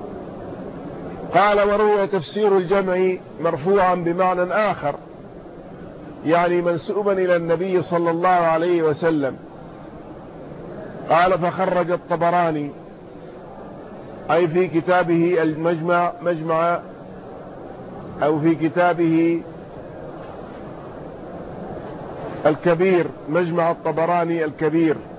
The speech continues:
وكذا ابن مندى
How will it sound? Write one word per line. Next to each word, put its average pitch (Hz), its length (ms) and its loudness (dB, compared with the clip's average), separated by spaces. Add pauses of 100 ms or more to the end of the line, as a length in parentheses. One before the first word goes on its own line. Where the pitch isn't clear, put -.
(1300)
وكذا 190 360 2
ابن 190 180 0
مندى 185 500 2